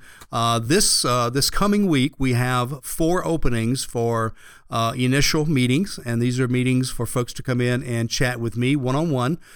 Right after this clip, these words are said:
uh, have a cup of coffee or whatever, and we just chat about your situation, your issues, your concerns, um, what you're thinking about, uh, in retirement and things like that.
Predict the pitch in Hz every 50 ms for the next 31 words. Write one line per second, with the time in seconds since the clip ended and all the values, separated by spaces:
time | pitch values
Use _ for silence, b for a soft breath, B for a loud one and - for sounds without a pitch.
0 | B B B B B - 120 117 117 117 117 113 120 123 139 - 147 135 - -
1 | - 151 147 143 - 143 135 131 135 135 135 135 139 139 143 147 165 147 127 123
2 | 123 131 123 139 135 - - - 147 143 143 147 147 147 - 156 - - 156 -
3 | 147 147 170 196 185 - - 113 104 107 117 127 - 127 131 - - - 147 139
4 | 143 147 139 131 127 120 120 117 117 B B B B B B - - - 117 -
5 | - - 143 131 135 143 151 165 190 196 - - - _ - 120 117 117 113 113
6 | 113 113 113 113 143 - - 120 120 135 - - 165 147 - 147 135 139 139 -
7 | 160 151 151 143 147 143 143 147 147 156 - - _ - 147 147 151 147 139 143
8 | 147 139 147 139 139 143 156 160 131 - 131 131 127 127 127 120 117 - 185 208
9 | 180 151 175